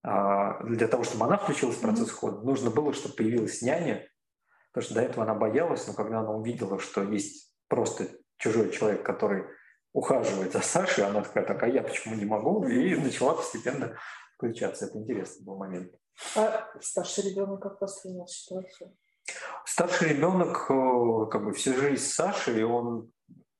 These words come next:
Speaker 1: очень рано включился в, в, тоже в помощь, и как-то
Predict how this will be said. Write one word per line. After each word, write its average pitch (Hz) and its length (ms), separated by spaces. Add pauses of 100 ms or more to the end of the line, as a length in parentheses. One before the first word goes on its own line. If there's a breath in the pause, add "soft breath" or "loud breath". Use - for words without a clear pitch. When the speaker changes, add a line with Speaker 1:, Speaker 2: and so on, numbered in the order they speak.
(380)
Speaker 1:
очень 131 300
рано 101 240
включился - 480
в, 98 80
в, - 260
тоже 98 240
в - 160
помощь, 175 420
и 113 840
как-то 113 580